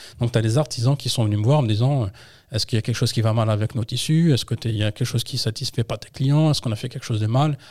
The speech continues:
Tu dis, « Non, non, c'est juste que j'ai pas vendu ce que vous m'avez déjà fait et que pour l'instant, j'ai du stock et j'ai plus d'argent pour vous racheter. » Et là, tu te rends compte que t'as fait une grosse connerie. C'est que t'as donné l'espoir. Et l'espoir, c'est un truc, faut pas jouer avec. Et là, je me suis dit,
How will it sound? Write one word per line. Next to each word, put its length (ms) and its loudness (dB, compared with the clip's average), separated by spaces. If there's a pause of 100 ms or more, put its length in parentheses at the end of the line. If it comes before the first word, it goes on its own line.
(320)
Tu 120 -8
dis, « 100 0
Non, 80 2
non, 140 -2
c'est 160 -4
juste 180 -4
que 80 0
j'ai 140 -2
pas 140 0
vendu 520 0
ce 80 -6
que 80 -6
vous 140 0
m'avez 200 0
déjà 220 -2
fait 320 -2
et 80 0
que 80 -12
pour 120 -2
l'instant, 300 0
j'ai 120 2
du 100 -4
stock 340 0
et 40 2
j'ai 100 -2
plus 140 -2
d'argent 260 2
pour 160 -4
vous 80 0
racheter. » 300 -6 (760)
Et 80 -2
là, 100 4
tu 100 0
te 40 2
rends 120 2
compte 180 0
que 80 -2
t'as 160 2
fait 180 0
une 240 2
grosse 200 0
connerie. 300 -6 (340)
C'est 160 -4
que 60 -8
t'as 80 2
donné 240 2
l'espoir. 440 -4 (840)
Et 80 0
l'espoir, 360 0
c'est 80 0
un 40 0
truc, 160 -4
faut 120 0
pas 160 2
jouer 140 2
avec. 300 -4 (460)
Et 60 -4
là, 100 6
je 80 4
me 60 2
suis 180 0
dit, 280 0